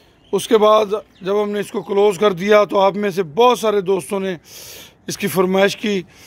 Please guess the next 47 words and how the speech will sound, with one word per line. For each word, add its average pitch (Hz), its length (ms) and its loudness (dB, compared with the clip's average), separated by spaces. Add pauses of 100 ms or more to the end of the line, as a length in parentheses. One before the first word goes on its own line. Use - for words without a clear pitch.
(140)
कि 202 80 2
हम 190 160 2
जी 196 100 -2
इसमें 190 220 -2
शामिल 185 320 0
होना 185 220 2
चाहते 190 320 -2
हैं, 190 140 0 (600)
तो 202 100 4
उस 175 120 0
वक्त 214 160 4
हम 202 160 2
इसे 185 160 0
क्लोज 208 340 4
कर 185 160 -2
चुके 156 280 -8
थे। 175 100 -10 (760)
<clears throat> 156 100 -10 (600)
हम 208 140 0
दोस्तों 220 280 2
को 226 100 2
ना 226 140 4
शामिल 220 340 0
कर 202 140 0
पाए, 190 280 2 (320)
जिसका 208 240 0
हमें 247 140 4
अफसोस 233 380 2
भी 285 80 -2
होता 202 260 0
था, 233 140 0
क्योंकि 208 320 -2 (420)
मोहब्बत 196 380 2
करने 220 240 0
वालों 214 260 0
के 202 80 0
साथ 202 220 4
मोहब्बत 190 400 -2
करने 202 300 -4
को 294 120 -6
ही 214 100 -2
दिल 175 180 -4
करता 175 340 2
है। 151 100 -2 (680)
हम्म, 196 300 -6 (460)
फिर 262 260 4
जनाब 226 420 4